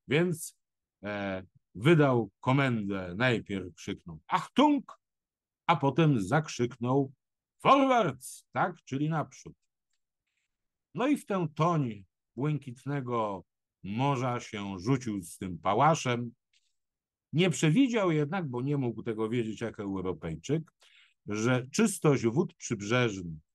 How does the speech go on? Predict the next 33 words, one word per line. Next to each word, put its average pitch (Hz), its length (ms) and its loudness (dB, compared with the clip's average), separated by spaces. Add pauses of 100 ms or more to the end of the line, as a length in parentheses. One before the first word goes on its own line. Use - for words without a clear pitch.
(720)
e, 95 260 -6
Afryki 110 680 -2
jest, 127 460 -2
e, 117 500 -2 (800)
tak 190 240 0 (260)
duża, 98 600 0
że 113 160 -2
widać 135 460 -2
dno, 107 540 -2 (680)
ale 113 140 0
to 147 140 2
nie 139 140 2
oznacza, 120 440 -4
że 110 140 -4
tam 104 220 -4
jest 110 260 -6
pół 104 100 -6
metra 92 340 -2
wody. 117 380 2 (460)
Okazało 190 500 4
się, 156 400 0
że 139 200 -2
tam 120 240 -4
jest 127 180 -8
ponad 104 320 -6
dwa 104 280 0
metry. 90 480 -2 (340)
I 170 60 4
jak 185 180 4
skoczył 170 640 0
z - 160 -16
tą 113 180 -2
szablą, 107 560 -2